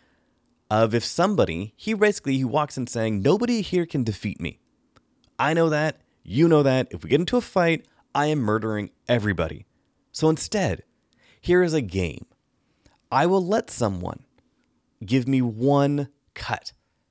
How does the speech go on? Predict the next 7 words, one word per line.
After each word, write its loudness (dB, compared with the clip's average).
and 0
in -2
a 0
year's -2
time, -6
that -2
cut -2